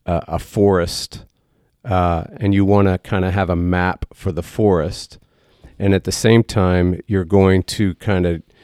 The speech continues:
go into that forest and start looking at particular trees and trying to freshly squeeze meaning from a particular tree or a particular story or passage. I just think right away that's very, very helpful,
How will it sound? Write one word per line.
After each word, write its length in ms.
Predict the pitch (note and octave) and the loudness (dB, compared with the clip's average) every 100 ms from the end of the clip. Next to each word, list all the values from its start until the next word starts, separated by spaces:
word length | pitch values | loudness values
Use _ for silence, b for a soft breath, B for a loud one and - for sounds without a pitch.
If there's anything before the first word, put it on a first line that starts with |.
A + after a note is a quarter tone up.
| b b b F#2+ | b b b 2
go 220 | G#2+ G#2 | 4 6
into 200 | A2 G#2 | 6 4
that 220 | F#2+ F2+ | 2 0
forest 640 | - F#2 F2+ F2+ F2+ - F2 | -2 0 2 2 0 -4 -6
and 140 | F2+ | -4
start 420 | - - F2+ E2+ | -4 -2 -2 -2
looking 340 | F#2+ G2 F#2+ F2+ | -4 -2 0 0
at 160 | E2+ | -2
particular 580 | G2 - G2+ - F#2 E2+ | -8 -6 -6 -4 -2 -4
trees 680 | - - F#2 F#2 F2 E2+ - | -6 -4 0 0 -2 -4 -8
and 80 | E2 | -8
trying 380 | - F2+ F2 | -2 0 0
to 280 | - F2+ D#2+ - b b b b b | -2 -6 -6 -10 b b b b b
freshly 680 | - - F#2+ - G2+ F#2 | -8 -2 -2 -2 -6 -6
squeeze 560 | F2+ - G#2 G2 F#2 E2 | -6 -6 -2 0 0 0
meaning 540 | F#2 G2 G2+ F#2+ F2+ F2 | 2 4 4 4 2 0
from 380 | - F2+ F2 E2 | -2 0 2 0
a 60 | |
particular 720 | - E2 - G2 - F#2 D#2+ | -2 -8 -6 -6 -4 -4 -2
tree 440 | D#2+ - G2 F#2+ E2+ | -4 -2 2 2 2
or 100 | D#2+ | 0
a 60 | |
particular 520 | - - - F2 E2 E2 | -4 -6 -6 -6 -6 -6
story 480 | - G2 F#2 F2 | -6 -2 0 0
or 100 | D#2 | -2
passage. 600 | D#2+ - F#2 F#2 - - | -6 -6 -6 -6 -8 -8
I 80 | F#2 | -6
just 240 | G#2+ A2 - | -6 -6 -2
think 220 | A#2+ - b b b | -2 -2 b b b
right 220 | G#2+ A#2+ | 0 4
away 300 | A2+ G2+ G2+ | 4 6 4
that's 200 | F2+ E2+ F#2 | 2 -2 -4
very, 320 | E2 F#2+ F#2 | 0 2 2
very 260 | F2 E2+ E2+ | 0 0 0
helpful, 520 | F2 - - D2 | -2 -4 -8 -8